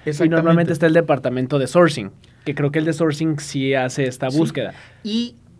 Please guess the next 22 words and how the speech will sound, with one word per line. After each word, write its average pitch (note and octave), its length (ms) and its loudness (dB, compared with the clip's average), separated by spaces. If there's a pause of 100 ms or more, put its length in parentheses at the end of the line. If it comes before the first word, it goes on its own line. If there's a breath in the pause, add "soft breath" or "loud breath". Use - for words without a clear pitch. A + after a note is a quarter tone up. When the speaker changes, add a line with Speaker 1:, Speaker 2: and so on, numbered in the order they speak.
(100)
Speaker 2:
y G3+ 160 -4
la E3+ 180 2
cultura F3+ 640 2
era, F3+ 380 2 (640 soft breath)
este, C3+ 680 -4 (320)
sourcing F3+ 640 0
era E3 180 0
mundial E3 680 0 (260)
y D#3+ 140 -4
buscabas D#3 760 0
un F#3 280 2
proveedor, F3 720 2 (280)
le A#2+ 280 -4
dabas D3 340 -2
todo E3 240 4
el D3+ 60 -2
negocio F3 580 2
y C#3 80 -2
etcétera. C#3 380 -6
Hoy E3+ 160 8
día F#3 260 2 (600 loud breath)
la, C3+ 480 2